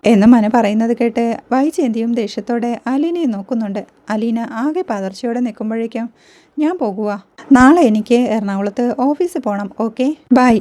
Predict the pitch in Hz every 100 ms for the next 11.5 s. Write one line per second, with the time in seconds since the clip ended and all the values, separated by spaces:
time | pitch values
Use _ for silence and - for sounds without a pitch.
0 | - 226 233 220 208 208 208 240 247 233
1 | 233 233 233 240 240 320 269 339 262 226
2 | 226 214 214 233 214 226 226 208 220 226
3 | 226 240 240 - 233 247 240 285 320 339
4 | 220 240 220 226 202 208 220 220 226 233
5 | 233 254 294 330 262 220 233 220 233 233
6 | 226 196 208 196 202 214 226 220 226 226
7 | 226 220 240 226 - - 214 208 247 208
8 | _ - 208 208 226 226 226 247 240 -
9 | 277 381 233 190 220 226 240 254 320 339
10 | 339 208 208 226 226 247 240 214 294 330
11 | 339 214 196 -